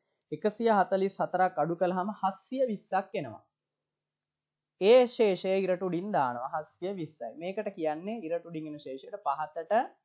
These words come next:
ගෙන යන ශේෂය කියලා. ඒක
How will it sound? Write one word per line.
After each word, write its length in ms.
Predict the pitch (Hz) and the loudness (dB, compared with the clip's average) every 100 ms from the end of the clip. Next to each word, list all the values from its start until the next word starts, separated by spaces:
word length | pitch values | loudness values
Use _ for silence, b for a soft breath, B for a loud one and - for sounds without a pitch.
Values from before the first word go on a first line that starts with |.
| _ _ _ - | _ _ _ -10
ගෙන 260 | 139 156 160 | -2 0 2
යන 300 | 165 160 180 269 - _ _ - | 2 2 0 -2 -4 _ _ -16
ශේෂය 520 | - 190 175 175 151 208 | -2 0 0 0 -2 0
කියලා. 400 | 220 151 113 - - | 0 -2 -2 -6 0
ඒක 260 | 190 247 | 8 8